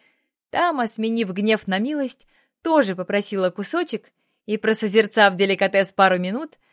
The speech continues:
всё же поела. Спустя некоторое время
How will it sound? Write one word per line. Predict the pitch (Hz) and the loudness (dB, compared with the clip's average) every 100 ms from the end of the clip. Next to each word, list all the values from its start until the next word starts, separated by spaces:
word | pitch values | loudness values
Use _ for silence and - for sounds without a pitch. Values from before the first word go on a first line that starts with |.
| _ | _
всё | - - 277 | -14 -6 -4
же | 247 | -4
поела. | 247 240 214 175 156 156 _ _ _ _ _ _ _ _ _ _ _ _ _ _ _ | -4 -6 -4 -8 -10 -14 _ _ _ _ _ _ _ _ _ _ _ _ _ _ _
Спустя | - - 196 - 202 185 | -20 -12 -10 -2 0 0
некоторое | 190 185 180 175 170 | -2 -6 -4 -2 0
время | 233 285 262 | -2 -2 -6